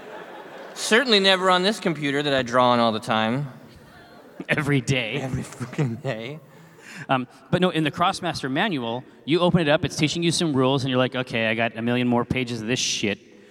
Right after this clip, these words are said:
Speaker 1: Yeah.
Speaker 2: You turn the page, and there is a game board inside the manual.
Speaker 1: Yeah, you lay the, the game board in front of you, between you and the person you're learning the game with.
Speaker 2: And it's the actual manual that you learn from.
Speaker 1: And you put your figures in it,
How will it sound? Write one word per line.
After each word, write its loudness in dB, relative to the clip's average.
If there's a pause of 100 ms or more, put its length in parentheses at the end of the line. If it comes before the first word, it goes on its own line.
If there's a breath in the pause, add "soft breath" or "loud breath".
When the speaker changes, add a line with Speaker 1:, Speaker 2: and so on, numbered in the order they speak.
Speaker 1:
Yeah. -2
Speaker 2:
You -6
turn -2
the -4
page, -2
and 0
there 2
is 0
a 0
game 4
board 4
inside 4
the 0
manual. 0 (240)
Speaker 1:
Yeah, -2
you -4
lay 0
the, -2
the -8
game -2
board -2
in -6
front -2
of -4
you, -6
between -6
you 0
and -2
the -2
person -6
you're -2
learning -2
the -4
game 0
with. 0
Speaker 2:
And 4
it's -4
the -2
actual 2
manual 2
that -6
you 0
learn 2
from. -10
Speaker 1:
And -6
you -4
put -2
your 2
figures 2 (120)
in 8
it, -4